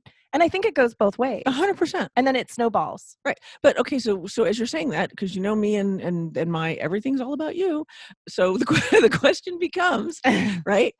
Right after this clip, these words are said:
Speaker 2: how do you make sure you feel appreciated? Be, okay, so, like, I get it. Like, y-,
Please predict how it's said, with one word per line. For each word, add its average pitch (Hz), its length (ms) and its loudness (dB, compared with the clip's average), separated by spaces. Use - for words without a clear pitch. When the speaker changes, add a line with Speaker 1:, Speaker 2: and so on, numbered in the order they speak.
Speaker 2:
how 208 260 0
do 208 100 -2
you 202 200 -2
make 190 220 -4
sure 180 200 -6
you 165 160 -6
feel 147 180 -8
appreciated? 131 640 -6
Be, 208 140 2
okay, 220 180 0
so, 185 120 -2
like, 208 180 2
I - 40 0
get 214 180 0
it. - 100 -8
Like, 165 180 -6
y-, 175 100 -14